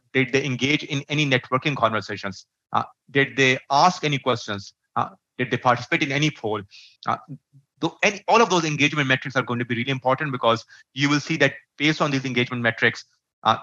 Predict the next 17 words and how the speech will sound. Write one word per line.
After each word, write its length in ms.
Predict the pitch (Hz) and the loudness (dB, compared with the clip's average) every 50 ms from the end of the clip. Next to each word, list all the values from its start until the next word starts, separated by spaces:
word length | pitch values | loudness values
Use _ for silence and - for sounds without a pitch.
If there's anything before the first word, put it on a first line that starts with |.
| 147 | 0
that 200 | 127 127 123 123 | 2 2 2 2
follow-up 300 | - - 143 139 139 131 | 0 2 2 4 4 4
is 80 | 123 110 | 0 -2
gonna 160 | - 123 120 | -6 -6 -6
be 80 | 110 110 | -4 -6
extremely 320 | 104 - - 113 107 104 | -8 -8 -10 -10 -8 -8
important. 400 | 98 92 98 98 95 - 101 101 - _ - - - - - _ _ - | -8 -8 -8 -8 -8 -8 -12 -14 -14 _ -20 -20 -20 -20 -20 _ _ 2
Now, 140 | 135 139 143 | 4 6 6
depending 380 | 147 139 - - 247 269 262 247 | 4 2 0 0 2 2 4 4
on 60 | 185 | 4
the 60 | 160 | 4
type 200 | - 151 143 143 | 4 4 4 4
of 100 | 156 - | 2 0
the 80 | 143 139 | 0 0
event, 280 | 131 143 143 175 190 - _ _ _ _ _ _ _ _ - | 2 2 2 0 -2 -6 _ _ _ _ _ _ _ _ -6
you 80 | 117 120 | -2 0
know, 160 | 123 131 | 0 0